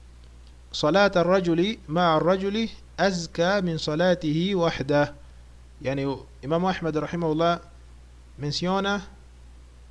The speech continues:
uma narração a partir do profeta sallallahu alaihi wasallam, no seu Musnad, de que o profeta sallallahu alaihi wasallam disse, "A oração da, yani, do homem com outro homem é melhor,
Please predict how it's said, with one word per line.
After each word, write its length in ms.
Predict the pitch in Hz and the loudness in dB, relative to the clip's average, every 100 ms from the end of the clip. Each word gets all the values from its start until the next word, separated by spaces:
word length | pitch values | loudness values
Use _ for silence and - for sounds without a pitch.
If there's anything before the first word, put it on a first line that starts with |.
| - - - - - - - - - - - | -20 -20 -20 -20 -20 -20 -20 -20 -20 -20 -14
uma 160 | - 170 | -2 -2
narração 400 | 151 156 156 185 | 0 0 0 0
a 40 | 180 | 0
partir 240 | 160 185 | -2 -2
do 100 | 165 | -6
profeta 320 | 156 165 175 | -4 -2 -2
sallallahu 540 | - 156 151 165 165 147 | -2 -2 0 0 2 0
alaihi 140 | 143 | -2
wasallam, 400 | 131 165 185 196 | -2 0 0 -2
no 180 | 185 143 | -4 -4
seu 180 | 175 170 | -2 0
Musnad, 480 | 196 - 196 202 - - - - - | -2 -2 -2 -4 -6 -16 -20 -20 -12
de 80 | 156 | -12
que 120 | - | -6
o 20 | |
profeta 300 | 156 - 196 | -6 -2 -2
sallallahu 480 | 175 170 170 180 170 | 0 0 2 4 4
alaihi 100 | 156 | 2
wasallam 280 | 156 180 165 | 2 0 0
disse, 400 | 156 185 214 214 - - - - - - - - - - - - | -2 -2 -2 -6 -10 -20 -20 -20 -20 -20 -20 -20 -20 -20 -20 -4
"A 100 | 147 | 2
oração 640 | 160 165 170 214 208 139 127 - - - - | 4 4 2 0 0 -2 -6 -12 -20 -20 -6
da, 260 | 139 135 - 113 | -4 -4 -6 -10
yani, 200 | 135 135 | -8 -4
do 140 | 156 | 0
homem 400 | 160 190 220 240 - - - - - - - - - - - - - - - | 2 2 2 0 -2 -18 -20 -20 -20 -20 -20 -20 -20 -20 -20 -20 -20 -20 -16
com 180 | - 165 | 0 2
outro 260 | 208 214 175 | 4 2 2
homem 400 | 175 202 233 247 - - - - - - - - - - - - - - | 2 2 2 0 -8 -20 -20 -20 -20 -20 -20 -20 -20 -20 -20 -20 -20 -10
é 120 | - 226 | -2 2
melhor, 560 | 208 175 196 233 247 | 2 4 6 6 6